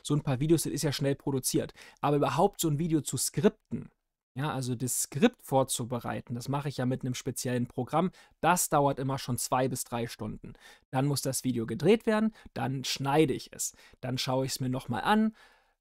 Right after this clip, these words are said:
verändere das noch mal, dann lade ich's hoch, dann schreibe ich die Texte, dann muss man noch Kommentare dazu beantworten.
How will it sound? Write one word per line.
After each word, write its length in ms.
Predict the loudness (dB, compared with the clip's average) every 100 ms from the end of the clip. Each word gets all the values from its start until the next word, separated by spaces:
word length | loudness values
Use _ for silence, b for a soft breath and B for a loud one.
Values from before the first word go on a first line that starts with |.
| _
verändere 420 | -10 2 4 4
das 200 | 4 2
noch 200 | 0 0
mal, 200 | 2 0
dann 200 | 0 -2
lade 220 | -2 -2
ich's 180 | -4 2
hoch, 240 | 6 6 6
dann 160 | -2
schreibe 260 | -2 -6 -8
ich 80 | -10
die 140 | -6
Texte, 500 | -2 -2 -2 -2 -2
dann 200 | 0 -2
muss 180 | -4 -4
man 100 | -6
noch 140 | -6
Kommentare 520 | -6 -4 0 2 2
dazu 300 | 2 0 -2
beantworten. 720 | 0 2 0 0 0 0 -4